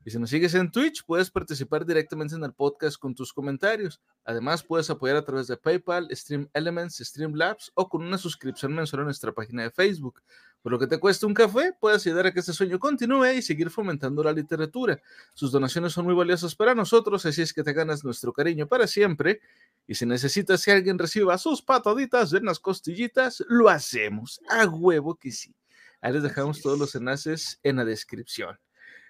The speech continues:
Speaker 1: Y bueno, pues antes de comenzar, como les hemos preguntado a el resto de invitados que hemos tenido,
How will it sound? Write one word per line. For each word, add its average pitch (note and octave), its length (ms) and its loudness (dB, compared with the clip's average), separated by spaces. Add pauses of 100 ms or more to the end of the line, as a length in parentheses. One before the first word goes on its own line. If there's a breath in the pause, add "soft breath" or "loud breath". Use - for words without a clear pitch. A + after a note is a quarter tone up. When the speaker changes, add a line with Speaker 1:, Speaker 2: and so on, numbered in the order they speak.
(220 loud breath)
Speaker 1:
Y C4 200 4
bueno, A#3+ 200 10
pues G3 180 4
antes G#3+ 220 2
de A#3+ 80 4
comenzar, A3 440 2
como E3 200 0
les B2+ 140 -2
hemos D3+ 220 -4
preguntado D3 800 4
a A2+ 400 0
el A#2+ 160 -2
resto B2+ 380 -2
de C#3+ 100 0
invitados B2 480 0
que C3 100 -8
hemos C#3 180 -8
tenido, D#3 520 0